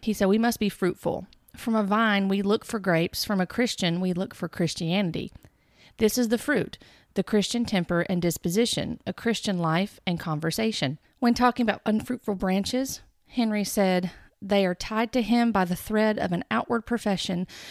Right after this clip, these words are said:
though they seem to be branches." When talking about pruning, he refers to it as a purging,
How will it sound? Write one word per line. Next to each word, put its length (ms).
though 180
they 180
seem 520
to 120
be 140
branches." 640
When 80
talking 340
about 260
pruning, 420
he 140
refers 500
to 140
it 80
as 140
a 100
purging, 720